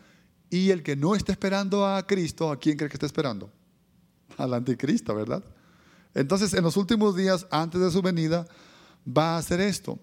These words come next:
Hay un profeta de los menores llamado Amós, Amós ocho once y el doce también, vamos a ver el once. Él dijo algo muy cierto. Dijo, "He aquí vienen días, dice el Señor Jehová,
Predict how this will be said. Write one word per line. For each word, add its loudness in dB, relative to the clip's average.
Hay 4
un 2
profeta 2
de 2
los 2
menores 2
llamado 2
Amós, -2
Amós -4
ocho 0
once 0
y 0
el -2
doce -2
también, -2
vamos -6
a -4
ver -4
el -4
once. -2
Él 4
dijo 2
algo 0
muy 4
cierto. 0
Dijo, 0
"He 4
aquí 0
vienen 2
días, 4
dice 0
el 0
Señor 2
Jehová, 0